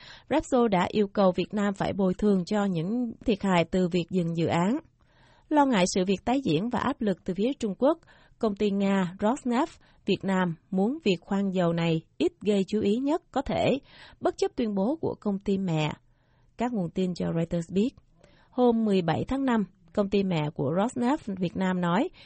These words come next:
việc khoan dầu của mình tại lô không sáu chấm một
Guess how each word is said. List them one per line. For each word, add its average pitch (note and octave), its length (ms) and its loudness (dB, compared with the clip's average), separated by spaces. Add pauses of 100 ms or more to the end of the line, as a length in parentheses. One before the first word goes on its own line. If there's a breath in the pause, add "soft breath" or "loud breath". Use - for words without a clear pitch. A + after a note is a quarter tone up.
(200 loud breath)
việc A#3+ 120 0
khoan C4 220 2
dầu G#3+ 180 4
của - 140 -2
mình G3 280 0
tại E3+ 260 2
lô G3 300 4
không G3+ 320 -2
sáu G#3 260 -2
chấm C4+ 220 0
một G3+ 200 4